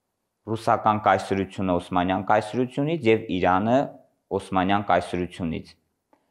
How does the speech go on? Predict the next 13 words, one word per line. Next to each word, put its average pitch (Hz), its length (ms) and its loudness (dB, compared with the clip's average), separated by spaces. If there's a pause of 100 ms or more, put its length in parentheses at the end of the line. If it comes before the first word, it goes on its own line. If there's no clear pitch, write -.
(880)
Ամենամեծ 143 580 4
խանությունը, 107 600 0
ահա, 123 260 4
Երևանի 107 520 4
խանությունն 95 760 0
էր, 127 280 4 (140)
որը 110 240 4
զբաղեցնում 98 680 0
էր, 160 100 2
արդեն 98 320 0
ասացինք, - 560 -2
Արարատյան 98 640 2
դաշտը 98 520 0